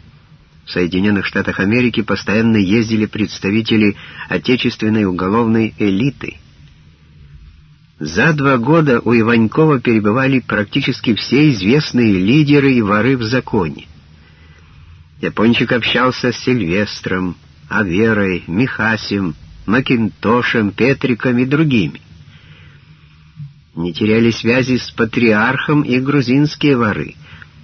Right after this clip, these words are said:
Самый авторитетный из них, кутаисский законник Ониани, бывал в Соединенных Штатах Америки несколько раз. Ждали Япончика и в Москве.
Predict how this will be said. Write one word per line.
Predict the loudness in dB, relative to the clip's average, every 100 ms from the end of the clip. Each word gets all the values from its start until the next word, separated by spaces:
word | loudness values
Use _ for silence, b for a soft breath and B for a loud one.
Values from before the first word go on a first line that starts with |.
| -18
Самый | -6 0 2 2
авторитетный | 2 2 0 2 2 2 0 2
из | 0 -2 2
них, | 2 2 -4
кутаисский | -8 -2 0 0 -2 -4 -4 -4
законник | -2 -2 0 0 0 -4 -8 -18 -16 -4
Ониани, | 0 2 0 2 2 2 -2 B B B
бывал | -2 2 2 0
в |
Соединенных | 0 0 2 2 2 0
Штатах | -2 -4 -2 0
Америки | 2 2 2
несколько | 0 0 -4 -8 -8 -8
раз. | -12 -18 -20 -20 -20 -20 -20 b b b b b b _ _ -20 -20 -20 _ -14
Ждали | -10 -4 0 2
Япончика | 2 2 2 2 2 -2 0
и | 0
в | 0
Москве. | 0 -2 -8 -12 -14